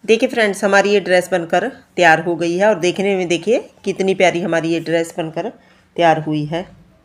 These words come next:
ये मैंने चार और पाँच नंबर कान्हा जी के लिए बनाई है। आप इसको छोटे बड़े size में बहुत ही आसानी से बना सकते हैं।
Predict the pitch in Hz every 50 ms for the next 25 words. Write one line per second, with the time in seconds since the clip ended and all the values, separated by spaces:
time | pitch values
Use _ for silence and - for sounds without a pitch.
0 | _ _ _ _ _ _ _ _ _ - - - - - _ - 202 233 233 226
1 | 214 208 214 220 220 196 196 190 190 190 175 180 196 180 175 170 - 165 170 165
2 | 165 160 - 170 160 160 165 160 156 170 - 185 165 156 156 151 151 156 156 147
3 | 143 143 147 147 170 190 202 202 175 170 165 175 170 165 - 175 170 - 196 190
4 | - 226 208 202 175 185 180 - 180 160 160 160 175 170 160 156 160 160 165 165
5 | - 175 170 160 160 170 160 151 165 170 156 - 175 220 302 - _ 233 180 170
6 | 160 147 139 - - 147 - _ - 139 139 151 139 160